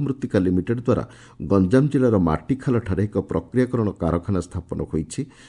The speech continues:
ବଲାଙ୍ଗୀର ଜିଲ୍ଲାରେ ତିନୋଟି, କୋରାପୁଟ, ରାୟଗଡ଼ା ଜିଲ୍ଲାରେ ଗୋଟିଏ ଲେଖାଏଁ ଲାଭକାରୀ କାରଖାନା ସ୍ଥାପନ ହୋଇଛି ବୋଲି ମନ୍ତ୍ରୀ ଶ୍ରୀ ଜେନା ଗୃହରେ କହିଛନ୍ତି। ରାଜ୍ୟରେ ପ୍ରାକୃତିକ ବିପର୍ଯ୍ୟୟର ଅଗ୍ରିମ ସୂଚନା ପାଇଁ ଗୋପାଳପୁରଠାରେ ରାଜ୍ୟ ସରକାରଙ୍କ ଦ୍ୱାରା ଡପ୍ଲର ୱେଦର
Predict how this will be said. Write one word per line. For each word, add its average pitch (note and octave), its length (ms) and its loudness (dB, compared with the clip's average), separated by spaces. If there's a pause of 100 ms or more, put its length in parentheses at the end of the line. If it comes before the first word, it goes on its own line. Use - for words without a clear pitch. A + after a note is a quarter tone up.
(120)
ବଲାଙ୍ଗୀର A2+ 500 4
ଜିଲ୍ଲାରେ F2+ 280 2 (100)
ତିନୋଟି, F#2 420 0
କୋରାପୁଟ, E2+ 460 -2 (100)
ରାୟଗଡ଼ା E2 320 0
ଜିଲ୍ଲାରେ E2+ 400 0
ଗୋଟିଏ F2 300 -2
ଲେଖାଏଁ G2 340 -2
ଲାଭକାରୀ D#2+ 520 -2
କାରଖାନା E2 520 -2
ସ୍ଥାପନ - 300 -6 (100)
ହୋଇଛି B2+ 240 -6
ବୋଲି F2 180 -2 (360)
ମନ୍ତ୍ରୀ G2 360 2
ଶ୍ରୀ F2+ 180 -4
ଜେନା E2 280 -2
ଗୃହରେ F#2 400 -4
କହିଛନ୍ତି। - 640 -8 (1000)
ରାଜ୍ୟରେ C3 400 6
ପ୍ରାକୃତିକ E3 560 0
ବିପର୍ଯ୍ୟୟର C3 560 4
ଅଗ୍ରିମ G#2 340 4
ସୂଚନା G2 460 0
ପାଇଁ B2+ 160 2
ଗୋପାଳପୁରଠାରେ G2 720 0
ରାଜ୍ୟ F2 240 0
ସରକାରଙ୍କ A2 560 -2
ଦ୍ୱାରା G2 200 2 (100)
ଡପ୍ଲର B2 420 0
ୱେଦର F#2+ 320 2